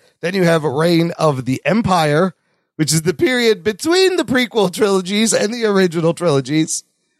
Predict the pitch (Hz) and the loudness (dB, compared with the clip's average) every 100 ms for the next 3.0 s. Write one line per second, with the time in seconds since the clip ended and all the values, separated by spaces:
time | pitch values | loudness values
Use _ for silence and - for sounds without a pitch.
0 | _ - 117 120 101 165 233 - 156 117 | _ -2 0 0 0 0 0 0 -4 0
1 | 120 - 120 110 117 160 165 143 147 131 | 0 0 0 2 2 2 0 -2 -2 0
2 | 160 180 190 190 175 170 - 185 180 156 | 0 0 0 0 -2 -4 -2 0 0 0